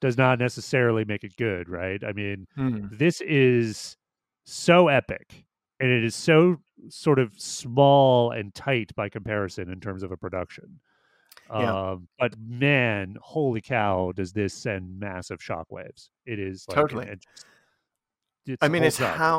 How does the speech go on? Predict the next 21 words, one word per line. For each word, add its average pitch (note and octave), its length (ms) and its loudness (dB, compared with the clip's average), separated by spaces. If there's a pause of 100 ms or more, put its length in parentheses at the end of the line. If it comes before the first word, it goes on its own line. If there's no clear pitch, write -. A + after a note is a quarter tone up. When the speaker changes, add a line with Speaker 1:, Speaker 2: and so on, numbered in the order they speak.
Speaker 1:
Hold A#2+ 200 -4
on. E2 80 -14 (120)
Speaker 2:
it's D#3+ 180 0
how D3+ 220 2
you F#3 180 0
do C#3 200 0
New C3 340 2
Who B2+ 400 0
on A2 140 -4
an A2 100 -4
old A2+ 260 -4
Who A#2+ 200 -6
budget. A#2 440 -6 (720)
Speaker 1:
Yeah. G#2 300 -2
Speaker 2:
Right? B2 260 2 (280)
Single E3 440 2
location, C3+ 680 2 (260)
minimal D3 520 0
number C3 280 2
of A2 100 -6
characters, A2+ 680 -6